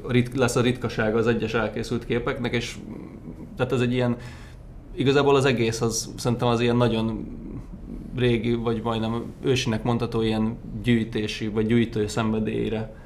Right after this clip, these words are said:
játszik rá, ami az embereknek megvan, és megspékel ebben az esetben azzal, hogy itt egy, egy alapvetően digitális, ö, dolog az, ami gyűjthető, egy olyan dolog ráadásul, ami, ami új, tehát egy újfajta technológiát, az a kriptóhoz használt blockchain technológiát használja, illetve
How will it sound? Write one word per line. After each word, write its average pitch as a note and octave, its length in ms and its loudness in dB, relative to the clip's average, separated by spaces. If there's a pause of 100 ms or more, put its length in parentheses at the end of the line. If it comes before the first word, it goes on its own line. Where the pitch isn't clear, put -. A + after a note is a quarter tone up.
(440)
játszik A2+ 480 0
rá, A#2+ 140 4
ami A#2 160 2
az A2+ 100 2
embereknek A2 500 0
megvan, B2+ 460 2
és C3+ 160 0
megspékel A#2 600 0
ebben A2+ 200 0
az A#2 60 2
esetben A#2+ 300 0
azzal, A#2 340 4
hogy A2+ 180 0
itt - 160 -6
egy, A2 260 -2 (380)
egy A#2 120 0
alapvetően A2 480 4
digitális, G#2 800 -2 (260)
ö, A2+ 240 -4 (460)
dolog G#2+ 320 2
az, A#2 100 0
ami A2 160 0
gyűjthető, B2 460 0
egy C3 120 2
olyan A#2 200 2
dolog A#2+ 240 2
ráadásul, A#2+ 400 0
ami, B2 260 0 (300)
ami B2 360 0
új, C3+ 260 4
tehát C3+ 160 -2
egy B2 100 0
újfajta A2+ 520 2
technológiát, A#2+ 580 0
az G#2+ 100 -4
a A2 60 -2
kriptóhoz - 1600 -4
használt A#2 280 -2
blockchain A2+ 320 0
technológiát G#2+ 460 -4
használja, A#2+ 400 -2
illetve A2 720 0